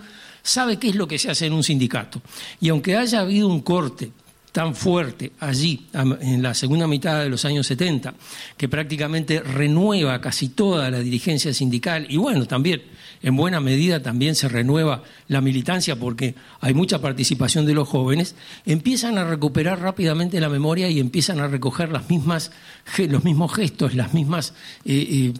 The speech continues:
prácticas, los mismos movimientos que hacían en el pasado y que en el pasado se habían mostrado muy eficaces. Por lo tanto, digamos, son de eficacia probada. Me refiero a la ra-, a esto por la rapidez relativa con la que el movimiento sindical se reconstruye.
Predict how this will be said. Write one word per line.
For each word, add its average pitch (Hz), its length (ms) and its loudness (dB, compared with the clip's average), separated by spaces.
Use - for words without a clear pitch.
prácticas, 175 800 -2
los 131 200 2
mismos 151 300 4
movimientos 165 600 2
que 160 100 -6
hacían 151 280 0
en 139 120 4
el 135 80 2
pasado 131 480 2
y 190 80 2
que 190 180 0
en 196 80 0
el 202 100 -2
pasado 226 380 -2
se 196 120 0
habían 185 160 2
mostrado 170 340 2
muy 160 160 4
eficaces. 135 580 -4
Por 160 160 2
lo 151 80 2
tanto, 175 560 0
digamos, 165 440 2
son 180 260 2
de 165 60 2
eficacia 156 440 0
probada. 139 460 0
Me 180 100 0
refiero 247 300 0
a 269 40 4
la 233 140 2
ra-, 185 200 -4
a 202 100 -2
esto 202 240 -2
por 220 320 2
la 190 120 2
rapidez 165 720 -2
relativa 165 600 0
con 180 240 -2
la 170 200 -2
que 180 260 0
el 160 120 2
movimiento 175 400 2
sindical 165 340 0
se 156 120 0
reconstruye. 131 760 0